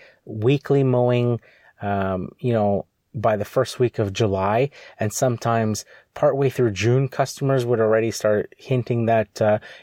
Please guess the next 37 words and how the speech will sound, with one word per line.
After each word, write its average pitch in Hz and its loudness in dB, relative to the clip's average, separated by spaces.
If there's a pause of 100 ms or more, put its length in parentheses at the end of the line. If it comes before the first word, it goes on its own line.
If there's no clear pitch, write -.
you 123 0
know, 123 2
"Do 120 -2
you 123 0
really 175 4
think 175 -4
it 135 -4
needs 151 -2
a 127 -4
cut - -4
sort 147 0
of, 139 0
uh, 135 4 (440)
uh, 131 0
this 131 -2
week," 151 0
sort 151 2
of 147 -2
thing. 165 -2 (1080)
Uh, 110 -2
we're 120 2
now, 127 2
you 127 2
know, 120 2
we're 110 2
into 143 0
August, 120 -2 (320)
and 120 0
I've 123 2
still 165 2
been 139 0
cutting 131 2
weekly. 120 2
And 92 -4
actually, 117 0
I 110 4
think 120 -6